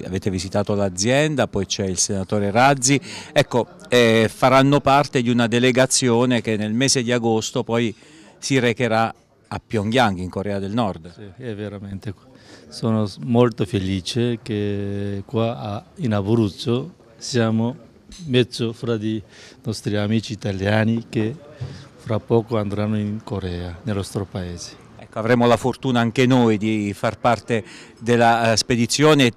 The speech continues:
Speaker 1: testimonieremo poi quello che c'è in Corea del Nord e a Pyongyang. È una grande apertura da parte vostra.
Speaker 2: Sì, questo è un, eh, per, per noi anche, eh, grande opportunità per ve-,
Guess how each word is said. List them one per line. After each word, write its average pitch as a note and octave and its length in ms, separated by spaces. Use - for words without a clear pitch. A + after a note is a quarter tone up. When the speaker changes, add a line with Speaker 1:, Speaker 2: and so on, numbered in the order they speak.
Speaker 1:
testimonieremo A#2 840
poi G#2 160
quello G#2 260
che G2 200
c'è A2+ 200
in G2+ 380
Corea A2+ 260
del G#2 160
Nord A2 240
e G#2+ 60
a G2 40
Pyongyang. A2+ 600
È C3 80
una B2+ 220
grande B2+ 300
apertura A#2 440
da F#2 100
parte F#2+ 240
vostra. F#2 500
Speaker 2:
Sì, D3 320
questo G#2+ 340
è G2+ 60
un, G#2 600
eh, - 40
per, A2 120
per A2+ 220
noi A#2 340
anche, G2+ 520
eh, G2 440
grande G#2+ 280
opportunità G2+ 1120
per G2 260
ve-, G2 360